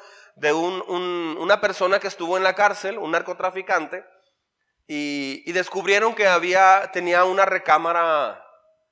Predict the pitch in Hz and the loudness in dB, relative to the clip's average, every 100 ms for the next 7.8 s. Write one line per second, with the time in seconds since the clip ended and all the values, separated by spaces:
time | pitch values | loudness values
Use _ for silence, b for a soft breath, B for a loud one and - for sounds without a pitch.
0 | _ _ _ _ _ - 131 151 156 202 | _ _ _ _ _ -10 -8 -4 0 0
1 | 311 359 269 233 240 254 330 - 285 - | 0 -2 -4 -4 -6 -6 -8 -8 -16 -18
2 | _ _ _ _ _ _ _ - 147 151 | _ _ _ _ _ _ _ -10 -8 -2
3 | 165 180 175 160 135 120 - 113 117 151 | 2 4 4 2 0 -6 -10 -8 -6 -6
4 | 165 165 135 135 170 196 185 180 143 135 | -4 -4 -6 -6 -8 -8 -8 -8 -6 -6
5 | 131 151 127 113 - 135 139 123 - 123 | -6 -6 -6 -8 -10 -8 -8 -10 -6 -2
6 | 147 202 185 175 - 147 123 135 135 131 | -2 -2 -4 -4 -6 -10 -8 -4 0 2
7 | 120 151 185 147 - 165 165 | 4 2 2 -2 -4 -6 -6